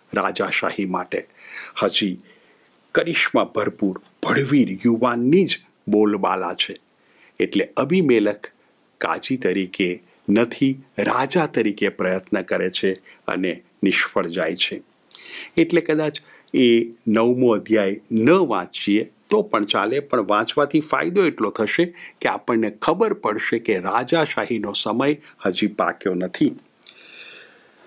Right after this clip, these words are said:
કાજીઓ દસમો અધ્યાય, પહેલી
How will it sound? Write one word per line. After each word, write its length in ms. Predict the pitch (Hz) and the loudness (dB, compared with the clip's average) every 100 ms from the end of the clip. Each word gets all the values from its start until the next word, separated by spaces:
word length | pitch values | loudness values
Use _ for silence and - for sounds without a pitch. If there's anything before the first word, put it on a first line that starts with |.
| _ _ _ _ _ | _ _ _ _ _
કાજીઓ 720 | 135 165 170 175 170 180 - - - _ _ _ _ | 0 2 0 0 4 2 2 -10 -20 _ _ _ _
દસમો 560 | - 135 127 - 151 151 | -2 0 0 -2 0 0
અધ્યાય, 460 | 139 127 143 147 - _ - | 0 2 2 2 -6 _ 2
પહેલી 440 | 110 120 143 | 4 6 4